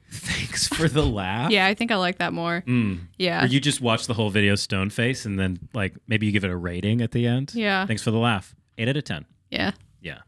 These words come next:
Speaker 1: Um,
Speaker 2: All right, look f-, look, look for that next time you post a funny video.
Speaker 1: <laughs> Okay.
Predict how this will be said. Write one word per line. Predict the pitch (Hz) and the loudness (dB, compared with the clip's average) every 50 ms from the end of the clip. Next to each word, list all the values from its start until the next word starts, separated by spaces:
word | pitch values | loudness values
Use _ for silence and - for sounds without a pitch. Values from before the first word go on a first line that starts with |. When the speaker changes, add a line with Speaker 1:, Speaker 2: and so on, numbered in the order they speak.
| _ _ - | _ _ -4
Speaker 1:
Um, | 90 90 87 87 87 90 87 90 90 90 87 87 87 87 87 | 0 0 2 2 2 2 2 2 2 2 2 0 0 -2 0
Speaker 2:
All | - 190 | 0 2
right, | 202 98 175 | 2 2 2
look | 190 208 220 - | 0 0 0 -2
f-, | - - - | -4 -10 -12
look, | 190 151 208 233 214 226 - - | -8 -2 0 0 0 -2 -4 -2
look | 196 220 233 233 - | 0 2 2 0 0
for | - - 196 180 175 170 | -4 -4 -2 -2 -2 -2
that | 170 165 165 165 - - - - | -2 -2 -2 -4 -6 -10 -12 -6
next | - 180 165 - - - | -4 -4 -4 -4 -4 -2
time | - 175 175 | 0 0 2
you | 180 175 | 0 0
post | 175 - 175 180 - 175 | 0 -2 -4 -4 -4 -6
a | |
funny | - - 170 170 170 | -4 -2 0 2 2
video. | 165 170 175 185 190 190 196 202 208 - - | 2 2 2 2 2 4 2 2 0 -2 -4
Speaker 1:
<laughs> | - | -4
Okay. | 151 - - - - 156 | -6 -4 -6 -4 -4 -2